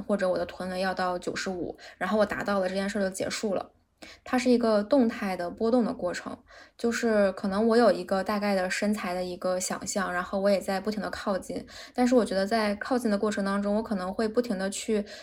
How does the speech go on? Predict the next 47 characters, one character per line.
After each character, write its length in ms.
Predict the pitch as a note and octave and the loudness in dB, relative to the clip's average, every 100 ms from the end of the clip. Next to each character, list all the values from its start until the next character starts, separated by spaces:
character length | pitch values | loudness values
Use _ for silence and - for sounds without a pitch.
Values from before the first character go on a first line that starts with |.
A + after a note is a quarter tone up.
| - | -8
修 280 | - C#4 | 6 6
改 180 | C#4 G3+ | 6 2
自 160 | D#3+ G3+ | 0 -6
己 100 | F#3+ | -2
的 120 | A#2 | -2
这 180 | - F#3+ | -2 -4
个 480 | F3+ E3+ - - A#3 | -4 -4 -4 -8 -4
目 140 | G#3+ G#3 | -2 -2
标， 420 | F#3+ F3+ F3+ G3+ - - | 0 0 0 -4 -14 -18
然 140 | - G3 | -8 -2
后 80 | A3 | 0
可 160 | A3 | 0
能 180 | F#3+ F#3+ | 0 0
会， 380 | G3+ A#3+ G#3+ G#3 - - _ | 2 4 4 0 -6 -20 _
比 100 | F#3+ | -4
如 100 | F#3+ | 0
说 140 | B3 | 4
我 100 | A#3+ | 6
的 100 | F#3 | 6
臀 200 | F#3 - G3 | 2 -2 -2
围 120 | G3 | 0
到 180 | A3 G#3 | 0 2
了 100 | F#3+ | 2
九 160 | F#3+ | -2
十 140 | F#3 G3+ | -2 -4
五， 120 | F#3+ | -2
我 100 | G3 | -2
可 100 | G3+ | -2
能 100 | F#3 | -2
会 80 | G#3+ | -2
想 140 | G#3+ | -2
到 120 | F3 G3+ | 0 0
九 140 | F#3 | 0
十 100 | - | -6
八， 320 | F#3 F#3 F#3 - _ _ - _ | -4 -4 -6 -10 _ _ -20 _
就 100 | - | -2
是， 380 | B3+ B3 A3+ G#3 G#3 - - _ | 0 2 2 2 -2 -20 -20 _
呃， 420 | G3+ F#3 F3+ F3+ | 0 0 -4 -6
它 160 | - B3+ | -4 2
这 120 | C4+ | 4
个 60 | B3 | 6
目 160 | C4 | 6
标 220 | A3 A3+ A#3 | 6 4 4
不 160 | A3+ | 0
是 220 | F3+ B3+ | -2 2
一 120 | A#3+ F#3+ | 2 2
个 520 | G#3 G3+ F#3+ F#3 - | 4 6 6 0 -4